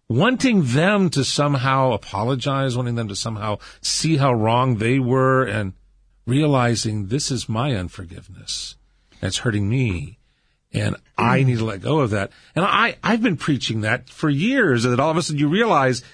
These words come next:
Speaker 1: hey, this is, this is a real thing, and you have to attack it wherever it shows up because it can grow so easily.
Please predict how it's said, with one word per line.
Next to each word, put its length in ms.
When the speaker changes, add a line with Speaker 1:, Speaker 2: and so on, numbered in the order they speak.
Speaker 1:
hey, 320
this 280
is, 220
this 300
is 180
a 60
real 340
thing, 580
and 160
you 80
have 360
to 300
attack 500
it 220
wherever 320
it 60
shows 320
up 140
because 260
it 80
can 140
grow 160
so 220
easily. 560